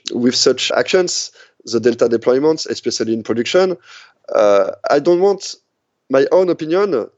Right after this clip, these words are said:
to prevent someone from using S F D X R Ds. So it is, for me, not the best choice, but I prefer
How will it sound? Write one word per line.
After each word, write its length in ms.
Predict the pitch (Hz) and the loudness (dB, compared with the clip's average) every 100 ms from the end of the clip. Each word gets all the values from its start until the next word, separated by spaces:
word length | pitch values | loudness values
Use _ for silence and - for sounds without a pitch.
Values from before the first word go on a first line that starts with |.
| _ _ | _ _
to 140 | - 147 | -6 -2
prevent 400 | - 165 175 165 | 2 2 2 0
someone 400 | 160 156 170 165 | -2 2 0 0
from 240 | 143 135 | -4 -2
using 280 | 135 147 139 | -2 -2 -2
S 160 | 120 | -2
F 120 | 120 107 | -2 0
D 120 | 110 | -2
X 140 | 110 | 2
R 140 | 110 120 | 0 2
Ds. 180 | 202 | 0
So 320 | - 131 107 - - - - - _ - | 0 2 2 0 -14 -20 -20 -20 _ -8
it 180 | 117 139 | -4 0
is, 220 | 120 117 | -2 -2
for 280 | - 160 156 | -4 0 2
me, 320 | 170 165 120 _ _ _ | 4 2 -2 _ _ _
not 200 | 110 117 | -2 -2
the 140 | 117 107 | 0 0
best 240 | 107 - | 0 0
choice, 420 | 165 196 214 - - _ _ _ - | 2 2 0 -6 -10 _ _ _ -2
but 280 | 139 151 - | 0 0 0
I 80 | |
prefer 600 | 127 180 - 180 175 170 | -2 -2 -2 2 2 0